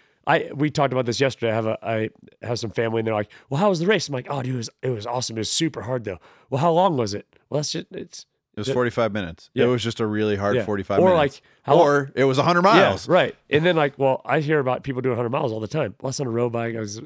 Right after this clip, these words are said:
Speaker 2: Yeah.
Speaker 1: this had ten thousand feet." So there's so many, like, ways to make
Speaker 2: Yeah.
Speaker 1: a ride different.
Speaker 2: Yeah.
Speaker 1: And you'll see that in this book. It's super cool. And then the last about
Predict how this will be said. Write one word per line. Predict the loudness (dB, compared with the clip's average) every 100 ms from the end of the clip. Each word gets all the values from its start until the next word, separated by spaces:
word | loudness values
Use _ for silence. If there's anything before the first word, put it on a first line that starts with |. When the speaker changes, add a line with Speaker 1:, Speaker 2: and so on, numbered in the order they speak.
| -16
Speaker 2:
Yeah. | -14 -8
Speaker 1:
this | -2
had | -2
ten | 0
thousand | -2 -2
feet." | -4 -6 -12 -2
So | 2
there's | 2 2
so | 2 2
many, | 2 2
like, | 0 -2
ways | -6 -2 0 0 -2
to | -2
make | -2 0
Speaker 2:
Yeah. |
Speaker 1:
a | 0
ride | 0 -2
different. | -4 -2 -4 -10 -20
Speaker 2:
Yeah. | -18 -2
Speaker 1:
And | 0
you'll | 2 2
see | 0 2
that | 2
in | 0
this | 0
book. | -2 -2
It's | -4
super | -6 -4
cool. | -2 0
And | 0
then | 0
the | -2
last | -4 -8 -6
about | -6 -6